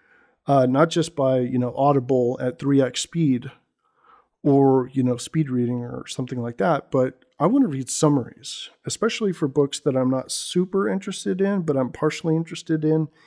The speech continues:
and I definitely want the, the main points. So this service, I always, uh,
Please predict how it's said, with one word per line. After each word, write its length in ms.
and 140
I 60
definitely 480
want 580
the, 380
the 100
main 280
points. 580
So 240
this 240
service, 720
I 60
always, 460
uh, 220